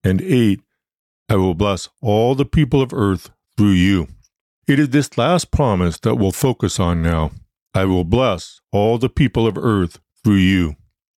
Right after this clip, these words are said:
It's helpful to notice that God began with promises specifically to Abraham as an individual.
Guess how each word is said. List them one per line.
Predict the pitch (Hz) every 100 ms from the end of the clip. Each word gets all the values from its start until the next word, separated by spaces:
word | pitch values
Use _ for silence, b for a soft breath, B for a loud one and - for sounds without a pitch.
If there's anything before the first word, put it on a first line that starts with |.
| _
It's | 185 -
helpful | 285 277 247
to | 185
notice | 143 127 120 98 87
that | 104 92
God | - 113 135 139
began | 127 95 104 101 90
with | 92
promises | - 131 123 135 - 90 -
specifically | - 127 - 208 196 165 156
to | 139 143
Abraham | 131 127 104 82 92 92
as | 92
an | 87
individual. | 92 98 92 101 92 78